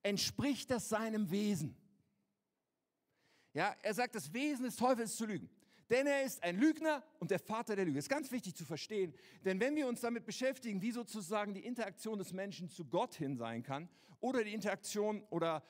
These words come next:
der Einfluss des Teufels sein kann, dann müssen wir sehen, dass das vollkommen asymmetrisch ist.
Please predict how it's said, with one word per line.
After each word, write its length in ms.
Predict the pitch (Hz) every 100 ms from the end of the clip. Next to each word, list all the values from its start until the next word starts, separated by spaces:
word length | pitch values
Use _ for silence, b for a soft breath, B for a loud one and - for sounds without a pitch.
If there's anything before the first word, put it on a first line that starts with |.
| B
der 140 | 180 190
Einfluss 340 | 220 - 190
des 140 | 156 -
Teufels 460 | - 311 - 135
sein 240 | 120 107 104
kann, 280 | 135 135 - b b b b
dann 140 | 170 196
müssen 220 | 240 226
wir 100 | 196
sehen, 220 | 196 233
dass 120 | 214
das 160 | 196 - -
vollkommen 420 | - 277 285 240 214
asymmetrisch 600 | 208 180 135 110 117 -
ist. 260 | - -